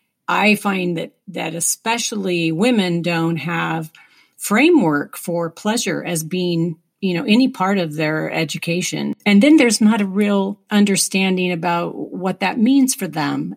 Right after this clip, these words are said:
and what's available to them. And so you're, you have done some, <laughs> you've done some work in this area, Kristen, specifically on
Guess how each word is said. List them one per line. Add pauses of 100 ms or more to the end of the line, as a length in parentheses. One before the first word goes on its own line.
(140)
and (180)
what's
available
to
them. (120)
And
so
you're,
you
have
done
some,
<laughs>
you've
done
some
work
in
this
area,
Kristen, (340)
specifically
on